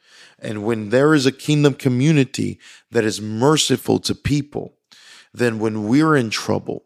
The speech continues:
and when we're going through our issues, uh, we're gonna receive mercy. But the last thing I want is to be so judgmental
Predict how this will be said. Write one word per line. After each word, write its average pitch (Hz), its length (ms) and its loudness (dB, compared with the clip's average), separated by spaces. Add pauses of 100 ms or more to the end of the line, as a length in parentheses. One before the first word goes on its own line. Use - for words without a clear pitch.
and 107 200 -6
when 107 180 -4
we're 143 220 0
going 131 280 0
through 120 200 -4
our 143 220 4
issues, - 760 -4 (500)
uh, - 140 -8
we're 139 240 2
gonna 127 260 4
receive 110 480 -2
mercy. 101 440 -2
But - 220 -2
the 107 80 -2
last 139 360 2
thing 131 140 -4
I 151 160 2
want 117 320 -2
is 120 200 -10
to 110 80 -12
be 107 200 -6
so 143 320 2
judgmental 110 960 -2